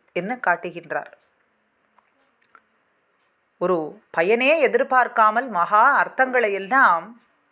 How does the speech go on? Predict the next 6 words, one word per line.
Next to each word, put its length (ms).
அருளி 360
செய்யக்கூடிய 600
மகா 520
உதாரர்கள், 760
அவர்களைத்தான் 540
வள்ளல். 580